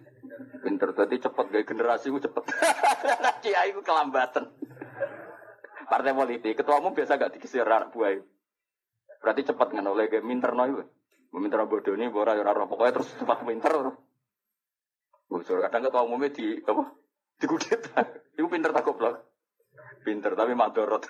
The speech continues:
<laughs> Pinter, tapi madorot, ya. Ya, jelas, ya. Jadi namanya Nabi dipilihkan Allah. Makanya kayak aja kaget, nak, ono orientalis bilang, "Nggak ada di Taurat itu kata Muhammad Ahmad."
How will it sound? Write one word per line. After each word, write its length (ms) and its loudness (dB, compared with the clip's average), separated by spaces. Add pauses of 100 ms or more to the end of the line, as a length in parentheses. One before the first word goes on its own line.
(300)
<laughs> 340 0
Pinter, 380 -2
tapi 160 0
madorot, 560 2
ya. 180 0 (1900)
Ya, 80 0
jelas, 320 2
ya. 160 -8
Jadi 240 0
namanya 480 0
Nabi 340 -2
dipilihkan 600 0
Allah. 560 -4
Makanya 320 2
kayak 160 0
aja 80 0
kaget, 400 0
nak, 240 0 (480)
ono 340 2
orientalis 540 0
bilang, 180 -2
"Nggak 180 4 (120)
ada 80 0
di 160 -4
Taurat 400 4
itu 160 -4
kata 320 2
Muhammad 480 0
Ahmad." 480 -4